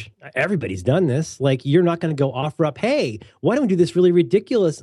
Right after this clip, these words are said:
unproven thing that could be really risky and makes lots of work for me?" Like, nobody does that, right? And if you're inside the kind of organization that is, you know, held together with this kind of cultural molasses,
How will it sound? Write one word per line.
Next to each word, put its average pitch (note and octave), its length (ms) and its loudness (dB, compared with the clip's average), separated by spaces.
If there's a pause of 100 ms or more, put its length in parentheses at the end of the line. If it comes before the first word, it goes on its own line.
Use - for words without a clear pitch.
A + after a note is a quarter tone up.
(100)
unproven G3 480 0
thing C#3+ 320 0
that G3 120 0
could F3 140 2
be F3+ 100 0
really F#3 220 4
risky G3+ 320 0
and E3 80 4
makes D#3+ 200 0
lots E3+ 180 -4
of F#3 80 0
work A#3+ 200 -2
for C3+ 140 0
me?" G2+ 220 -2 (240)
Like, A3+ 100 -2
nobody B3+ 240 0
does F#2 360 -4
that, E3 280 -2 (480)
right? G3 180 2
And F3+ 120 4
if E3 80 -2
you're A#3 100 2
inside F#3+ 460 0
the F#3+ 40 -8
kind D3+ 240 -4
of C3+ 120 -4
organization C3 800 0 (240)
that C#3 260 2
is, A2+ 240 0
you C#3+ 100 2
know, A#2+ 140 2
held D#3 200 0
together D3+ 360 2
with A#2 160 0
this C#3+ 160 -2
kind C3 240 -2
of G2+ 60 -6
cultural C#3 360 0
molasses, G2 760 -4